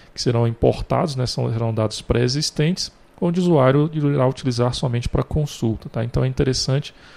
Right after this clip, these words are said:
que você consulte, né, na internet sobre o que é o plano referencial, referenciado do sped pra você entender, é, como é que funciona o mesmo, né, o que que é o mesmo e se realmente tem necessidade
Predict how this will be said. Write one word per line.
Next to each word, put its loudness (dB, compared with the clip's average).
que -6
você 0
consulte, 0
né, 0
na -2
internet -2
sobre -2
o 0
que -2
é 4
o 0
plano 0
referencial, -4
referenciado 0
do -2
sped -2
pra -4
você -2
entender, -2
é, 0
como 0
é 0
que -14
funciona -4
o -2
mesmo, 0
né, 0
o -2
que -2
que -4
é 0
o 0
mesmo -2
e -6
se -6
realmente 0
tem -2
necessidade -4